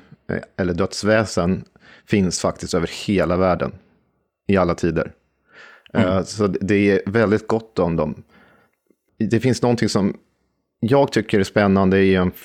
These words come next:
Speaker 1: en annan figur som vi kanske borde prata mer om, även om det inte egentligen är Sverige, men vi borde göra någonting om, om henne, för det är en hon det handlar om specifikt, och det är den här La, La Llorona, som är då från, känd från Sydamerika, framförallt från Mexiko då,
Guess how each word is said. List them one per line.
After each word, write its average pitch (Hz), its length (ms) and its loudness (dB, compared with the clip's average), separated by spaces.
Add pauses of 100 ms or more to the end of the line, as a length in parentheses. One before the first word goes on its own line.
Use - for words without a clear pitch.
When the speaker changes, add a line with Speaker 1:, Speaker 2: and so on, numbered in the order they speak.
(180)
Speaker 1:
en 101 100 2
annan 113 260 2
figur 98 580 0
som - 260 -4
vi 90 80 0
kanske 87 280 -4
borde 90 160 0
prata 95 320 0
mer 110 360 2
om, 98 140 2
även 95 180 2
om 98 80 2
det 101 60 2
inte 90 200 -2
egentligen 87 340 0
är 82 40 0
Sverige, 117 580 0
men 87 280 -2 (540)
vi - 80 -20
borde 90 200 -2
göra 90 320 2 (180)
någonting 87 360 -2
om, 90 260 -2
om 90 300 -2 (120)
henne, 92 380 2
för - 120 -8
det 85 80 -4
är - 20 -2
en 87 80 -2
hon 92 180 0
det 85 60 -2
handlar 87 260 -2
om 82 280 -4
specifikt, - 720 -6
och 82 80 -2
det 90 80 0
är 92 40 0
den 90 100 -4
här 80 160 -4
La, 87 340 -4
La 90 220 -4
Llorona, 92 460 0 (120)
som 87 200 -6
är 87 60 -2
då 82 100 -2
från, 82 260 -6 (300)
känd 90 300 -2
från 82 280 -4
Sydamerika, 95 520 0
framförallt 87 280 -6
från 85 120 -4
Mexiko - 640 -6
då, 76 140 -6